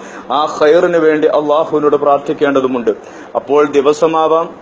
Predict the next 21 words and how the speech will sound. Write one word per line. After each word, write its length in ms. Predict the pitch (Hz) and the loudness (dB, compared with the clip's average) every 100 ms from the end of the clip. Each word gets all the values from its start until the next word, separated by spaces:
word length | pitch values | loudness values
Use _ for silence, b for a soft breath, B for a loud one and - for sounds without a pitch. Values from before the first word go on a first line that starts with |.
| - | -4
അല്ലെങ്കിൽ 380 | 147 156 156 156 | 0 0 2 2
ഒരാഴ്ചയിൽ 520 | 147 139 143 - 160 | 2 2 0 0 0
ഒരു 100 | 160 | 2
ദിവ-, 240 | 160 160 | 2 2
ഒരു 160 | 151 160 | 2 2
പ്രാവശ്യമാകാം, 840 | 160 160 160 160 160 160 160 156 B B B | 2 2 0 0 0 2 2 0 B B B
അല്ലെങ്കിൽ 240 | 147 175 170 | 0 2 0
മാസത്തിലാവാം, 760 | 175 208 202 175 156 151 143 | -2 -2 -2 0 2 2 0
അല്ലെങ്കിൽ 220 | 156 156 | 2 2
വർഷത്തിലാവാം, 800 | 156 151 175 165 151 143 127 110 B B B 139 | 2 0 -2 0 2 2 0 -2 B B B -2
അതല്ലെങ്കിൽ 640 | 143 147 160 156 160 160 | 0 2 2 0 -2 -4
മറ്റ് 520 | 147 147 139 - 143 131 | -4 -4 -4 -10 -8 -2
ദിവസ-, 380 | 156 175 - | 0 0 -2
ഏ, 480 | 175 147 143 139 139 | -4 0 2 4 4
മറ്റുള്ള 460 | 135 147 - 165 156 | 2 0 0 0 0
ടൈമുകളെ 840 | 139 - 147 156 156 151 143 139 - - | -2 0 0 2 2 4 4 2 -4 -4
നോക്കിയിട്ട് 520 | 143 151 147 147 147 | -2 -2 -2 -2 0
ആയിരിക്കാം. 460 | 139 139 131 120 113 B B B 170 | 2 2 0 -2 -4 B B B -4
പക്ഷേ 200 | 165 202 | 2 4
ഏതൊരു 380 | 185 190 185 | 4 4 2
സമയത്താണെങ്കിലും 1000 | 208 196 180 180 180 165 170 170 165 135 | 0 0 0 0 2 0 0 0 2 0